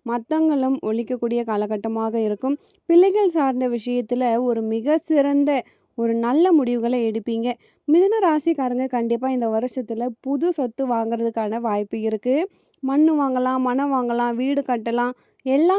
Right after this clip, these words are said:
விதமான சுப காரியத்துக்குரிய காலமாக கண்டிப்பா இந்த வருஷம் அமைய போகுது. மிதுன ராசியை பொறுத்த வரைக்கும்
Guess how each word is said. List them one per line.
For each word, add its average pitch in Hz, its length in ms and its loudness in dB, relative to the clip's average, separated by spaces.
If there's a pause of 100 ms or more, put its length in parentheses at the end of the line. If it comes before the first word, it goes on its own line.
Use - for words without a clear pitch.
விதமான 294 520 0
சுப 269 320 -2
காரியத்துக்குரிய 247 920 -2
காலமாக 214 720 -2
கண்டிப்பா 226 600 -2
இந்த 240 180 -2
வருஷம் 214 340 -4
அமைய 208 260 -2
போகுது. 208 420 -4 (500)
மிதுன 381 340 4
ராசியை 320 380 0
பொறுத்த 269 320 -2
வரைக்கும் 240 440 -2